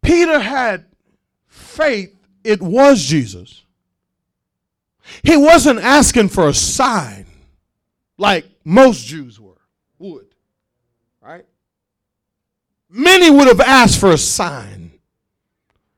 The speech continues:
But Peter was saying, "Lord, let me do something." Watch this, watch this.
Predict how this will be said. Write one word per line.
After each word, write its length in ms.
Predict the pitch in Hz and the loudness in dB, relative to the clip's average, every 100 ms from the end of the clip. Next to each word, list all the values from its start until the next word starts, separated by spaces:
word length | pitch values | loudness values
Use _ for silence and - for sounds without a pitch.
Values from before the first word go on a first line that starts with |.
| _ _ _ _ _ | _ _ _ _ _
But 280 | 240 - - | -2 -2 -2
Peter 300 | 370 359 311 | 2 2 2
was 220 | 233 - | 0 -2
saying, 280 | 262 214 185 | -4 -4 -2
"Lord, 380 | 220 254 262 196 | 0 2 2 -2
let 440 | 196 262 294 196 | -2 -2 -2 -6
me 340 | 247 254 262 | -10 -4 -4
do 400 | 208 139 233 226 | -6 -2 0 0
something." 760 | 190 - 233 180 120 120 98 113 _ _ _ _ _ _ _ _ _ _ _ - | -4 -8 -6 -6 -8 -20 -20 _ _ _ _ _ _ _ _ _ _ _ _ -14
Watch 160 | 214 147 | -14 -14
this, 160 | 120 _ | -18 _
watch 200 | - | -20
this. 20 | 139 | -20